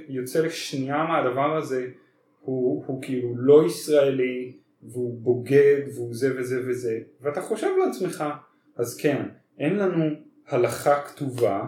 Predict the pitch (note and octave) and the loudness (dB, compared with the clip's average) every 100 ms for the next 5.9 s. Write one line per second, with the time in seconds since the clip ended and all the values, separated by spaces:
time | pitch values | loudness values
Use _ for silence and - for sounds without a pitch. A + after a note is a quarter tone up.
0 | C3+ _ _ _ - C3 B2 B2 A#2+ B2 | -10 _ _ _ -10 0 4 4 4 2
1 | B2+ C3+ D#3+ D3+ C#3 C3+ C3 B2+ B2 - | 2 0 0 0 0 -2 -2 -6 -8 -14
2 | _ _ _ A#2+ A#2+ A#2+ A#2 A#2 A#2 B2+ | _ _ _ 0 2 6 6 6 4 2
3 | A#2 A2+ D3+ - C#3 C3+ B2+ C3 B2 A#2 | -2 -2 -4 -2 -2 2 2 4 2 0
4 | A#2+ B2+ B2+ - A#2+ A#2 A#2 - _ _ | 0 -4 -4 -2 2 2 0 -8 _ _
5 | - C3+ A#2+ A#2+ A2+ G#2+ G#2+ G#2+ A2 | -6 -2 0 -2 -4 -4 -4 -6 -10